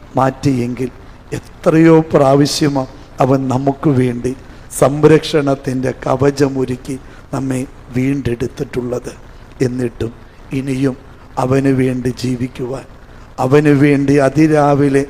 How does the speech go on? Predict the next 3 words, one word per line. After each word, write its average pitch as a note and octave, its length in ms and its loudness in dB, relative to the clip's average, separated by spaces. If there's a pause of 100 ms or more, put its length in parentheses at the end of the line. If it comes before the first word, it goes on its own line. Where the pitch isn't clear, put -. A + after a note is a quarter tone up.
(360)
കൃപയുടെ D#3 600 4
അൾത്താരെങ്കിലേക്ക് D#3+ 1080 4 (520)
ഓടിയെത്താൻ D3 720 4